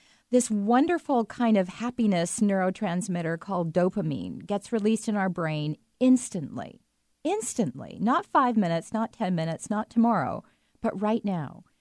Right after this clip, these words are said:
Dopamine rushes from our brain through our body and gives us the sense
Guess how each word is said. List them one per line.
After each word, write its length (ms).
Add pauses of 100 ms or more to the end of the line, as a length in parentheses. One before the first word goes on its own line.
(300)
Dopamine 720
rushes 560
from 180
our 100
brain 540
through 280
our 120
body 480
and 160
gives 240
us 140
the 120
sense 540